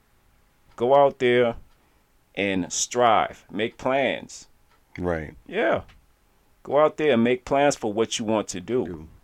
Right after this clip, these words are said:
Speaker 2: That's right.
Speaker 1: Yeah. Yeah, 'cause God give us all of these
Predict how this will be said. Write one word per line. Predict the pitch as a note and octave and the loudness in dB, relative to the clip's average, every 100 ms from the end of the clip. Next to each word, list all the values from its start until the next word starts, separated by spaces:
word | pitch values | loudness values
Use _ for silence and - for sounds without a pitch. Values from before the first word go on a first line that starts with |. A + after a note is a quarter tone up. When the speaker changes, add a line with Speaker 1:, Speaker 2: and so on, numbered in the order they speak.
| _ _ _ _ _ _ _ _ _ _ D2 | _ _ _ _ _ _ _ _ _ _ -20
Speaker 2:
That's | D#2+ F2 | -18 -14
right. | F2 D#2+ | -14 -8
Speaker 1:
Yeah. | D2 - F2 - _ _ _ _ _ _ - _ _ _ _ _ _ _ _ _ _ _ _ - | -2 -2 -2 -10 _ _ _ _ _ _ -20 _ _ _ _ _ _ _ _ _ _ _ _ -6
Yeah, | D#3 A2+ | 0 0
'cause | E2+ F#2 | -2 -10
God | - A2+ C#3 C3+ | -2 2 2 2
give | C3+ C3 | -4 0
us | C#3 | -2
all | - A#2+ C#3 | 0 0 0
of | C#3 B2+ | -2 -4
these | C3 B2+ - | -6 -6 -8